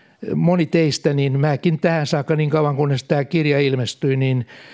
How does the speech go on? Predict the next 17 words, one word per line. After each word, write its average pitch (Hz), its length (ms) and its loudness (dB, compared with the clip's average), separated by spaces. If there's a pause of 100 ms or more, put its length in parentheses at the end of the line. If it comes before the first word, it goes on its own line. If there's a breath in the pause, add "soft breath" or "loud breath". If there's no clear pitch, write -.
(140 loud breath)
en 147 120 0
mä 147 100 0
tiennyt, 160 400 0
miten 139 420 0 (260 loud breath)
suuri 143 360 2
se 143 160 0
maa 139 320 2
on 139 320 -2 (340 loud breath)
ja 165 100 0
miten 160 280 2
se 160 100 0
on, 143 120 0
mutta 139 220 -2
tossa 170 340 -2
on 147 100 -4
se 156 100 -2
kartta. 147 520 -4